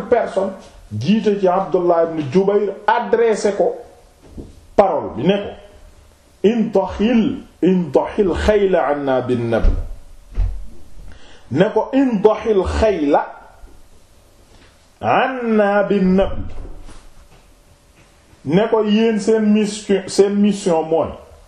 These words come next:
fasu waa Quraysh yi." Quraysh waxoon nañ ne ñaata fas lañ yoroon,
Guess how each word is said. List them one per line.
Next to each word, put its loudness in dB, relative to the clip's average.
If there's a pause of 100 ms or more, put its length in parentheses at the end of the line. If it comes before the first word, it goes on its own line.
(2250)
fasu 0
waa 0
Quraysh -2
yi." -4 (1040)
Quraysh -2
waxoon 0
nañ -2
ne -2
ñaata -2
fas -6
lañ 0
yoroon, 0